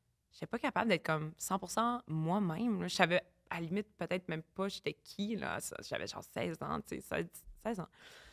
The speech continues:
Fait que quand il m'a laissé, ça m'a vraiment comme,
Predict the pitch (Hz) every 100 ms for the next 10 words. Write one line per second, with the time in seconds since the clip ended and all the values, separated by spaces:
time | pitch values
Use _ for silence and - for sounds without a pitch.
0 | - - - - 202 196 180 - 214 214
1 | 170 - - 156 156 151 147 139 139 156
2 | 151 170 165 156 151 147 147 - 151 147
3 | 139 139